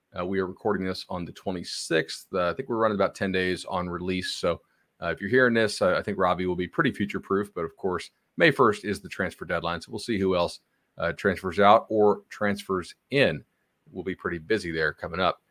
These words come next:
Uh, so Vanderbilt last year, uh, a difficult year, but a transition year, not, not, uh, unlike many schools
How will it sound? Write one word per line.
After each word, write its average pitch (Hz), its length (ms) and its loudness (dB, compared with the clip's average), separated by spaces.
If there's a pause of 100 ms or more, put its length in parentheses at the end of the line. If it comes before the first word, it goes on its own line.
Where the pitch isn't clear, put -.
(300)
Uh, 90 160 -6 (140)
so 151 320 6
Vanderbilt 185 420 10
last 135 320 8
year, 120 300 6
uh, 101 180 6
a - 80 2
difficult 131 500 4
year, 127 180 2
but 156 120 2
a 143 40 -6
transition 151 500 0
year, 73 260 -6
not, 95 220 -4
not, 87 340 0
uh, 87 140 0
unlike 87 420 -2
many 90 220 -4
schools 90 460 -4